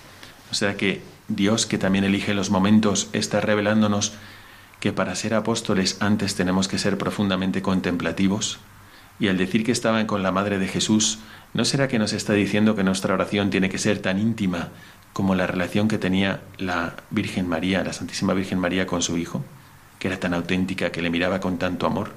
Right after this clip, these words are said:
¿no sería, no será que tenemos que mirar el Evangelio con muchísimo más cariño, como lo haríamos si tuviéramos los ojos de María? Y eso no cambiaría nuestra oración de alguna forma. Bueno, de alguna forma no, la cambiaría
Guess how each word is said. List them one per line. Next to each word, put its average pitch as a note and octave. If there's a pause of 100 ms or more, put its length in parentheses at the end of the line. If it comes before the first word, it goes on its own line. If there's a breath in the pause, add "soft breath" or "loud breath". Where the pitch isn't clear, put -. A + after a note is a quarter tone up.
(460 loud breath)
¿no -
sería, B2
no A#2+
será G#2+
que A2+
tenemos G2+
que G2+
mirar F2+
el F2+
Evangelio F2
con F2+
muchísimo A2
más G2+
cariño, F2+ (960 loud breath)
como G#2
lo G2+
haríamos A#2
si A2+
tuviéramos G2
los F#2
ojos F#2
de F2+
María? E2 (760)
Y F#2+
eso G#2+
no A#2 (280)
cambiaría F#2
nuestra G2+
oración F2+
de A2
alguna F#2+
forma. G2 (840 loud breath)
Bueno, F2
de F2
alguna F2+
forma F#2+
no, F2 (100)
la -
cambiaría F2